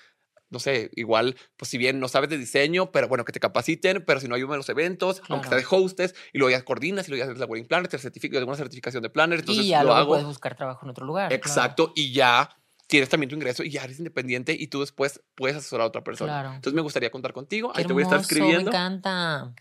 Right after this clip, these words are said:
Speaker 1: Es,
Speaker 2: Sí, me gusta.
Speaker 1: es la huella que quiero dejar, porque, pues, ya
Speaker 2: Qué
Speaker 1: aquí,
Speaker 2: maravilla.
Speaker 1: pues, qué bonito este mensaje, pero también la
Speaker 2: El
Speaker 1: acción.
Speaker 2: día que te vayas, que haya una
Speaker 1: Exacto,
Speaker 2: huella y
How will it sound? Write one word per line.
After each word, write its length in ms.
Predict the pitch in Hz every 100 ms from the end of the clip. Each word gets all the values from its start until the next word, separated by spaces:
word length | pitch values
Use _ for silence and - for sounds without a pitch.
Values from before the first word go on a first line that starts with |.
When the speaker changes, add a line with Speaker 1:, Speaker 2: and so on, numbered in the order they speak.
| -
Speaker 1:
Es, 180 | 135 131
Speaker 2:
Sí, 80 |
me 80 | 175
gusta. 240 | 160 - 147
Speaker 1:
es 160 | 135
la 100 | 143
huella 220 | 151 143 151
que 120 | 135
quiero 180 | 123 123
dejar, 300 | 120 101 - -
porque, 220 | 120 123
pues, 340 | 127 - - _
ya 80 | -
Speaker 2:
Qué 80 | 123
Speaker 1:
aquí, 140 | 147
Speaker 2:
maravilla. 320 | 117 123 113
Speaker 1:
pues, 100 | 110
qué 80 | 151
bonito 240 | 156 165
este 140 | 175 160
mensaje, 380 | 143 185 180 202
pero 180 | 147 110 -
también 240 | 131 131 135
la 60 |
Speaker 2:
El 60 | 131
Speaker 1:
acción. 280 | 127 131 135
Speaker 2:
día 100 | 143
que 60 | 170
te 100 | 156
vayas, 260 | 147 175
que 100 | -
haya 360 | 123 131 143 _ _
una 160 | 127 127
Speaker 1:
Exacto, 360 | 131 139 123 120
Speaker 2:
huella 260 | 113
y 40 | 135